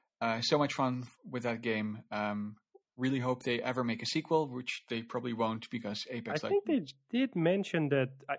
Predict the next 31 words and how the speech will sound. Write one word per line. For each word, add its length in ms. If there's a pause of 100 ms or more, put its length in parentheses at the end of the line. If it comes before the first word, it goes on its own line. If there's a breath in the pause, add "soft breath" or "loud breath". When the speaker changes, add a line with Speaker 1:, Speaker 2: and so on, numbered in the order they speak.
Speaker 2:
E 220
A 240
or, 320
or 120
Respawn 460
mentioned 480
last 400
year 160
or 80
this 260
year 220 (540 soft breath)
that 160
there 160
is 180
more 460
in 220
store 760
in 100
the 100
Titanfall 560
universe, 440
and 100
it's 160
not 160
a 40
universe 420
that 100
they're 160
ready 240
to 140
say 340